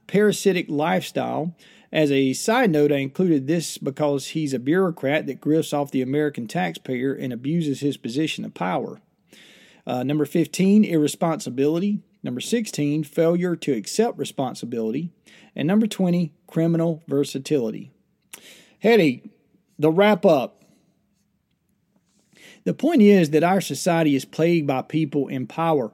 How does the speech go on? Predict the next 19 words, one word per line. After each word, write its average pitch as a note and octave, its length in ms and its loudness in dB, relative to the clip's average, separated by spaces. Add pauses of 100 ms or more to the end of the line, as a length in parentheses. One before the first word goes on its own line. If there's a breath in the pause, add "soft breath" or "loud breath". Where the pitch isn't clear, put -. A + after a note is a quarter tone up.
(120)
who C#3 120 -2
are B2 100 -4
mentally D3 340 -2
sick. - 540 -4 (380 soft breath)
There's C#3 180 -4
no G3 140 4
question - 460 0 (340)
question G#3+ 420 2
about C3+ 340 -2
this, C#3+ 280 0
and C#3+ 200 -6
whether G#3 280 4
or F3 60 2
not E3 360 0
the B2+ 100 -4
whole F#3 380 0
lot D#3+ 300 2
of C3 140 -4
the, C#3+ 220 0